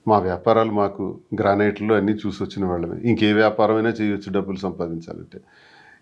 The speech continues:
ఈ టెక్స్టైల్స్లోనికి వచ్చి చేయాల్సిన పని లేదు. మాకు ప్రజా జీవితంతో సంబంధం ఉంది. ప్రజలు అనగానే ఒక ప్రేమాభిమానాలు మాకు ఉంటాయి. వ్యాపారి వేరు, నేను వ్యాపారి కమ్ పొలిటీషియన్.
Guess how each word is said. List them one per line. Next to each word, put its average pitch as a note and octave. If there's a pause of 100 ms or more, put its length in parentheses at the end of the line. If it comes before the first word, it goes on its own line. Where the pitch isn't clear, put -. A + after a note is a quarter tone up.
(100)
ఈ A2
టెక్స్టైల్స్లోనికి B2+ (180)
వచ్చి A2
చేయాల్సిన G2
పని F2
లేదు. E2 (140)
మాకు C3+
ప్రజా B2
జీవితంతో B2
సంబంధం G2+
ఉంది. D2 (520)
ప్రజలు C3+
అనగానే D#3
ఒక B2+
ప్రేమాభిమానాలు G2+
మాకు F2+
ఉంటాయి. E2 (320)
వ్యాపారి A2
వేరు, G#2
నేను A2+
వ్యాపారి A#2
కమ్ G2+
పొలిటీషియన్. G2